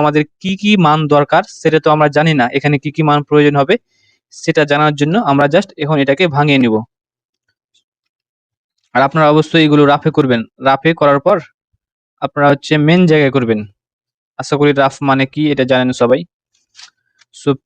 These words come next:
to the power four minus, sorry, p to the power four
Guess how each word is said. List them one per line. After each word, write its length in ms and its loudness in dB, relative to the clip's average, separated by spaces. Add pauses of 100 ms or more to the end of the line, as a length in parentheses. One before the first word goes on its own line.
(120)
to 120 0
the 160 2
power 240 2 (200)
four 200 0 (140)
minus, 460 0 (1000)
sorry, 260 -6
p 100 -12
to 100 -6
the 120 0
power 160 0 (100)
four 180 2